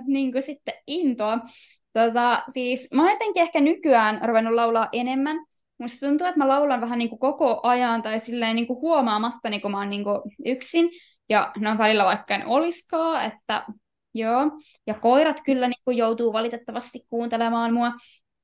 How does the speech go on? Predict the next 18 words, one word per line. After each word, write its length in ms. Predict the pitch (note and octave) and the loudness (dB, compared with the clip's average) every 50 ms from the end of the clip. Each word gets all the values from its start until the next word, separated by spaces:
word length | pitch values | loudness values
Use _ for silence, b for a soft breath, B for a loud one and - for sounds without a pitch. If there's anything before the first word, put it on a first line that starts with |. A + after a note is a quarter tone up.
| _ _ _ _ _ _ _ _ - B3+ | _ _ _ _ _ _ _ _ -4 2
Ja 280 | A#3+ B3 A#3+ A#3+ A3+ - B3 | 4 4 6 6 4 4 2
nyt 180 | C#4 E4+ - | 2 0 2
mä 100 | A4 G#4+ | 0 0
oon 100 | G#4 G#4 | -2 -2
sitten 240 | G4+ G4 - - - | -2 -6 -8 -8 -4
innostunut 580 | - E4+ F4 E4+ D#4+ D#4+ - - D#4 D#4 C#4+ C#4 | -2 0 2 2 2 0 0 0 2 4 4 4
myös 220 | C#4 C4+ C#4 C#4 | 4 2 2 0
niinku 220 | C#4+ C#4+ C#4 C#4 C#4 | 0 0 0 -2 -4
soittamaan 720 | - - - G#4+ A#4+ E4+ - - - G#3+ G#3 G#3 - - | -8 -6 -4 -2 -2 -2 -2 -4 -4 -2 0 0 0 0
erinäisiä 600 | - G3+ G3 F#3+ F#3 - G#3+ - A#3 G#3+ G#3+ - - | 0 0 0 0 -2 -4 -6 -4 -4 -4 -4 -6 -6
asioita. 520 | - G#3+ - - C#4+ D4+ D4+ D#4+ E4+ F4+ F#4+ B B B B B B B B B B _ _ - | -6 -6 -4 -2 -2 0 2 2 2 0 -2 B B B B B B B B B B _ _ 0
Et 140 | A3+ A#3 A#3 A#3 | 0 0 0 0
tota, 460 | - A#3 A#3 A3 A3+ A3+ A3+ - - - | 0 0 2 4 4 4 4 4 2 2
ongelmahan 540 | - C4 C4+ D#4 F#4 G4 F#4+ F4+ F4 E4 D4+ | 4 4 6 6 6 6 6 6 6 6 4
tässä 300 | C#4 C#4+ C#4+ - D4 C4+ | 4 0 -2 -2 -2 -2
on 60 | A#3+ | 0
vähän 300 | A#3 A#3+ A#3 A#3 A#3 A3+ | -2 -2 -2 -2 -2 -4
se, 260 | A3 - B3 A#3+ A3+ | -4 -2 -2 -2 -2